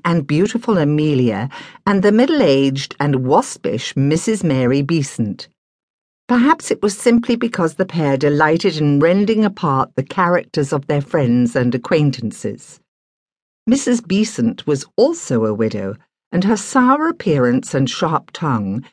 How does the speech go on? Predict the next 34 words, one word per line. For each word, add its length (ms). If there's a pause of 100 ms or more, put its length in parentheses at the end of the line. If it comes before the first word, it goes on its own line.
(120)
ensured 720
that 180
she 160
would 300
always 580
remain 480
so, 400 (400)
having 340
nagged 380
her 160
meek 380
husband 640
into 260
an 140
early 320
grave. 720 (880)
Lady 360
Amelia, 720
unlike 420
her 140
friend, 580 (220)
had 160
the 80
sense 500
to 140
try 420
to 140
curb 400
her 160
tongue 340
in 160
public, 640 (320)
and 160
although, 800